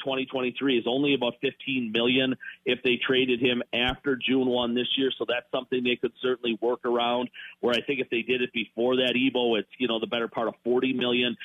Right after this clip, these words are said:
You know, Rodgers is due to make fifty-nine and a half million this year. Uh, he won't count that much against the cap, but, you know, it's, it's certainly a significant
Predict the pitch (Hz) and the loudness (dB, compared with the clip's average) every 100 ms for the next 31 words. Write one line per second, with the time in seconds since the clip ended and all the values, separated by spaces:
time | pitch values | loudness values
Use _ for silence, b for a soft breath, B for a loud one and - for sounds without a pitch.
0 | B B - 127 135 131 151 160 170 151 | B B -2 0 2 2 0 -2 -6 -4
1 | 143 147 156 151 151 143 _ 151 147 151 | -2 0 0 2 0 -2 _ -6 -4 -2
2 | 139 139 143 143 139 139 127 135 151 123 | 0 0 0 0 -2 -2 -2 0 0 0
3 | 117 113 - 113 117 107 B - 113 117 | -2 -4 -2 2 2 0 B -8 -2 0
4 | 117 139 135 135 143 135 135 131 135 131 | 0 -2 -2 -2 -4 -2 -4 -4 -4 -4
5 | - 123 123 - 110 - 131 131 117 - | -4 -4 -4 -6 -12 -4 -2 0 -2 -2
6 | 110 113 117 113 113 104 110 117 - 147 | -2 0 0 0 0 -2 -4 -4 0 0
7 | 131 127 113 120 117 131 127 120 | 2 0 0 -2 -2 -2 -2 -4